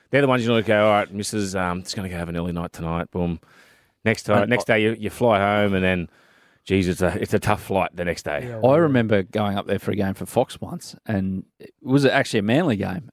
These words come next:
Speaker 2: And firstly, I got the warning of when you walk into the casino after the game, 'cause that's where we were
Speaker 1: Yep.
Speaker 2: staying,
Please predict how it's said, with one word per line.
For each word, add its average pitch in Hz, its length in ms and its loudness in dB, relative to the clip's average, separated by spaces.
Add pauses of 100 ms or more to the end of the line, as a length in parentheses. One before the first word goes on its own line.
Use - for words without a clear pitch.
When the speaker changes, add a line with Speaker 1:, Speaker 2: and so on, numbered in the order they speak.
Speaker 2:
And 113 260 2
firstly, 151 460 4
I 120 80 4
got 127 160 2
the 110 80 -4
warning 110 400 4
of 104 200 2 (360)
when 131 140 4
you 147 80 6
walk 139 240 4
into 123 120 0
the 107 80 -2
casino 110 540 0
after 98 240 -2
the 110 80 -4
game, 98 220 -2
'cause 104 120 -6
that's 98 200 -2
where 104 120 2
we 98 80 2
were 98 60 2
Speaker 1:
Yep. 95 80 0
Speaker 2:
staying, 101 440 2